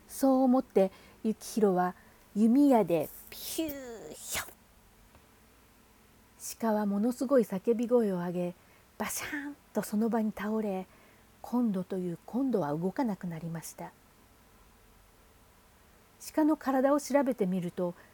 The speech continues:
たくさんの矢傷があり、どれもすっかり治っていました。どうやらこの温泉には傷を治す力があるようです。幸宏は思いました。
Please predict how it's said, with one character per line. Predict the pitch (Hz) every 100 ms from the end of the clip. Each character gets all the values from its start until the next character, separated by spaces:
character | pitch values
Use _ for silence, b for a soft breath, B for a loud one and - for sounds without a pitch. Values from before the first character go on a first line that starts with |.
| _
た | -
く | - -
さ | - 294
ん |
の | 233
矢 | 185 202
傷 | - 233 185
が | 175 170
あ | 170
り、 | 165 180 _ _ _ _ _ -
ど | 247
れ | 247
も | 190 170 139 -
す | -
っ | -
か | 320
り | 226
治 | 156 175
っ |
て | 254 -
い | 196
ま | 160
し | -
た。 | - 185 - _ _ _ _ _ _ _ _ b b b _ _
ど | 254 262
う |
や | 220
ら | 170
こ | - 202
の | 226 233
温 | 247 247
泉 | 254
に | 247 240
は | 196 165 170 B B B -
傷 | - 180 226
を | 302
治 | 302 311 320
す | - -
力 | - 208 214
が | 180
あ | 175
る | 175
よ | 165 156
う |
で | 156 170
す。 | - - _ _ _ _ _ _ _ _ _ _ _ _ _ _ _ _ _ _ _ _ _
幸 | 208 -
宏 | - 240 202
は | 165
思 | 156 185 226
い |
ま | 247
し | 247 -
た。 | 175